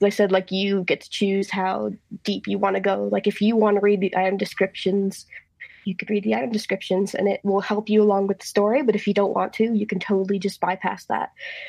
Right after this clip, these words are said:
And that was something with Bloodborne that I thought was really, really nice because, uh, it just, it shows you a lot of these hidden little stories that are kind of in there. And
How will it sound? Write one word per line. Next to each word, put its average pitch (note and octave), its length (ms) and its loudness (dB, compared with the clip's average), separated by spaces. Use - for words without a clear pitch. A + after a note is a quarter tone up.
And G3+ 400 2
that G3+ 120 4
was A3 120 0
something A3 140 6
with G3+ 140 0
Bloodborne G3 420 2
that G3 60 0
I G3 40 -2
thought - 180 0
was F#3 160 -4
really, G3 420 0
really F#3+ 200 2
nice G3 260 -2
because, G3 380 -4
uh, F3+ 140 -4
it G#3+ 160 0
just, - 240 -2
it G#3+ 160 -4
shows E4 240 2
you E4 180 4
a C#4+ 40 4
lot B3 240 2
of D4 80 -2
these B3 160 -2
hidden B3+ 380 4
little G#3+ 220 4
stories G3 540 -4
that F#3 120 -4
are F#3 40 -2
kind F#3+ 220 -2
of F#3+ 100 -4
in G3+ 200 -2
there. G3+ 180 -2
And G3+ 320 -4